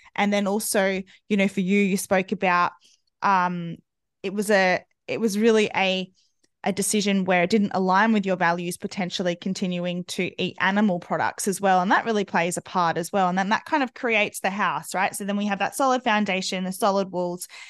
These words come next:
and we're feeling really healthy, and we've got something that we can stick to that gives us that longevity, um, you know, in the long term. And I think that's going to be different for every single person, whatever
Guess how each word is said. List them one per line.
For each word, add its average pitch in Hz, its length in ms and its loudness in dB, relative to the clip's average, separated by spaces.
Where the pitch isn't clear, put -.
and 196 240 2
we're 180 460 4
feeling 247 360 2
really 202 240 2
healthy, 185 460 -2
and 185 100 -2
we've 185 100 -2
got 208 200 0
something 202 220 -2
that 185 80 -2
we 196 60 -4
can 196 160 -2
stick - 280 -6
to 185 200 0
that - 160 -2
gives 185 180 -2
us 180 120 2
that - 180 -2
longevity, 175 640 0
um, 170 360 0
you 208 200 2
know, 175 80 0
in 202 160 0
the 185 100 6
long 180 200 4
term. 185 240 0
And 185 60 0
I 180 60 0
think 226 240 -2
that's - 360 -2
going 220 240 4
to 214 80 -4
be 190 80 2
different 180 360 -4
for 180 200 4
every 196 260 2
single 185 280 -2
person, 175 420 -2
whatever 175 360 0